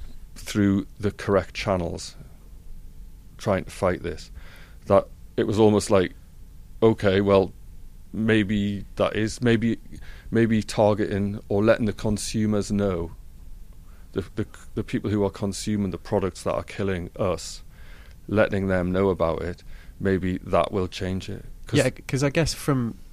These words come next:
Speaker 2: sorry to jump in, but I guess from their point of view, when you try to raise it, I imagine from the way you convey it in the film, obviously they've, they've done the classic sort of thing where they've gone to the company and they've gone to the,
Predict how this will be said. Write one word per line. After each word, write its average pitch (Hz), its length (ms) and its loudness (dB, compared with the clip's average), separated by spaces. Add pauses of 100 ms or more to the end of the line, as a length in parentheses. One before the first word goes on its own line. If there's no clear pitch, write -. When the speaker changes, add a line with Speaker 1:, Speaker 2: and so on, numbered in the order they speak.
(220)
Speaker 2:
sorry 123 220 0
to - 140 -6
jump 107 320 -2
in, 127 120 4
but 107 80 2
I - 80 4
guess 117 200 2
from 117 200 -2
their 117 140 4
point 120 280 0
of 104 80 -2
view, 110 240 0
when 104 160 -2
you 104 80 -4
try 110 220 0
to 98 80 0
raise 104 400 0
it, - 100 -8 (460)
I - 80 0
imagine 113 560 2
from 107 460 -6
the 113 80 -2
way 113 120 2
you 110 260 -2
convey 107 420 0
it - 20 -4
in 98 80 -4
the 98 100 -4
film, 110 340 2
obviously 101 360 -2
they've, 101 360 -2 (1200)
they've 120 160 2
done 113 120 0
the 107 80 0
classic - 460 -2
sort - 200 -2
of - 60 -6
thing 117 320 0
where 101 140 2
they've 98 160 -2
gone 101 180 -2
to - 120 -8
the 92 100 -6
company 101 540 -2
and 98 100 -2
they've 98 100 -4
gone 101 160 -4
to - 140 -8
the, 98 80 -6